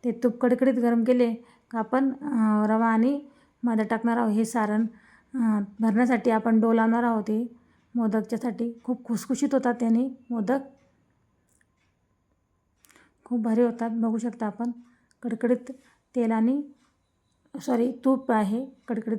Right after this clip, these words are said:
केलेले, मोहून दिलेले आहे पिठाला. आता हे थंड चमचा, चमचा, चमच्याच्या साहाय्याने आपण मिक्स करणार आहोत, कारण की गरम आहे,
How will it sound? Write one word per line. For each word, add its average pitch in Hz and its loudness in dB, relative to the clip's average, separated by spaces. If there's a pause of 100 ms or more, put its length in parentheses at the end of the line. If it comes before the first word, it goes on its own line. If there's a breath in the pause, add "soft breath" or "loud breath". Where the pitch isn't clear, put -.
(100)
केलेले, 226 0 (400 soft breath)
मोहून 240 8
दिलेले 226 4
आहे 220 0
पिठाला. 220 -6 (720 soft breath)
आता 226 -4
हे 226 2
थंड 214 2 (540 loud breath)
चमचा, 233 2 (160)
चमचा, 233 0 (1400 loud breath)
चमच्याच्या 247 4
साहाय्याने 247 4
आपण 220 2
मिक्स 233 2
करणार 240 4
आहोत, 233 2
कारण 226 2
की 226 0
गरम 226 2
आहे, 233 2